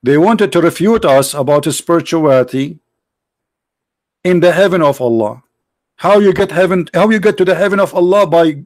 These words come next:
waging war and killing people. A Muslim, he might say, "No, this is not about waging war. What about we see the interpretation?" Shall we? Because maybe he's right.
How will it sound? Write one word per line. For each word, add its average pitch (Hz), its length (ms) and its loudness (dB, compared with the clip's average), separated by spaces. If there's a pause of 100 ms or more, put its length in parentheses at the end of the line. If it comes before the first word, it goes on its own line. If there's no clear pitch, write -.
waging 170 480 0
war 180 260 2
and 156 140 -2
killing 151 240 0
people. 113 420 -10 (1040)
A 214 120 -2
Muslim, 247 340 -2
he 202 60 -2
might 196 260 0
say, 202 240 -2
"No, 208 220 0
this 190 160 -4
is 175 100 0
not 170 180 0
about 143 320 2
waging 135 340 0
war. 135 180 2
What 180 120 2
about 156 280 2
we 147 80 -2
see 160 180 -2
the 151 140 -4
interpretation?" 143 880 -4 (2250)
Shall 160 280 2
we? 180 260 0 (1800)
Because 143 320 2
maybe 185 220 2
he's 170 160 2
right. 170 340 0